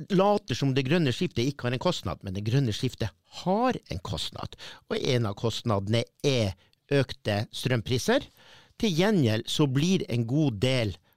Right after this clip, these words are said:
av den nye energien mer lønnsom når strømprisen er høy.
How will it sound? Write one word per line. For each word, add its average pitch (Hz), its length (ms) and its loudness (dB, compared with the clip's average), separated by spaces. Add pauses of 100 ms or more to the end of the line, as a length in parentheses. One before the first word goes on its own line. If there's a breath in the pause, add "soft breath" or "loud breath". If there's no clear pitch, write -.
(260)
av 123 260 2 (120)
den 131 180 4
nye 139 200 4
energien 120 500 0
mer 151 220 2
lønnsom 170 560 0 (180)
når 254 120 -6
strømprisen 110 540 -4
er - 120 -12
høy. - 100 -12